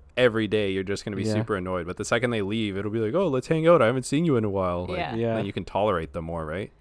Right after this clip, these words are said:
Speaker 3: Yeah, like, me and him went hiking Saturday. Just, you know, went hike for two hours.
Speaker 2: That's so nice.
Speaker 3: It was great. It was a good hike. It's fucking snowy as tits, though.
Speaker 2: That's okay. Joey was there.
Speaker 3: Yeah, that's okay.
Speaker 2: <laughs>
Speaker 3: Yeah, that was great.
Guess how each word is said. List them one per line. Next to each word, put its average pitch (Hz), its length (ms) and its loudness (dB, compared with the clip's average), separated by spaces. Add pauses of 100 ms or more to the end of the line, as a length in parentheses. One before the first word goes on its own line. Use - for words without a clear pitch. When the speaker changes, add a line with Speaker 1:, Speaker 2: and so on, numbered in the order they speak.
Speaker 3:
Yeah, 285 180 0
like, 196 340 -4 (280)
me 208 220 -12
and 208 280 -8
him 214 160 -6
went 214 160 -8
hiking 208 420 -8
Saturday. 156 540 -10 (460)
Just, - 340 -18 (680)
you 180 60 -16
know, 180 260 -16 (200)
went 180 160 -14
hike 190 240 -12
for 160 120 -20
two 160 200 -14
hours. 147 400 -12 (200)
Speaker 2:
That's 135 160 -10
so 101 100 -10
nice. 101 340 -10
Speaker 3:
It 233 40 -20
was - 60 -20
great. 277 280 -10
It - 400 -20
was 226 60 -12
a - 20 -12
good 240 100 -8
hike. 226 300 -8 (460)
It's - 100 -16 (320)
fucking - 220 -6
snowy 190 320 -12
as 160 100 -14
tits, - 280 -12
though. - 240 -18 (1120)
Speaker 2:
That's - 100 -8
okay. 98 140 -2
Joey 110 240 4
was 92 160 -4
there. 92 140 -6 (220)
Speaker 3:
Yeah, 240 120 -12
that's 165 160 -16
okay. 151 160 -18 (180)
Speaker 2:
<laughs> - 100 -6 (600)
Speaker 3:
Yeah, 190 60 -4 (360)
that 226 60 -12
was 233 80 -12
great. 339 240 -10